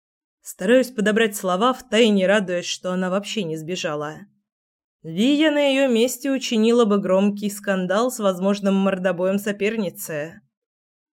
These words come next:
«У меня ничего с ней не было».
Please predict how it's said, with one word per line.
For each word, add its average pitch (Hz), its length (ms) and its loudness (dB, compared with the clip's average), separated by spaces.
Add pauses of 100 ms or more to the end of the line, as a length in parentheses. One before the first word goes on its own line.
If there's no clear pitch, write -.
(300)
«У 180 60 0
меня 226 320 8
ничего 220 580 2
с 208 140 -4
ней 196 240 4
не 185 240 2
было». 147 380 -6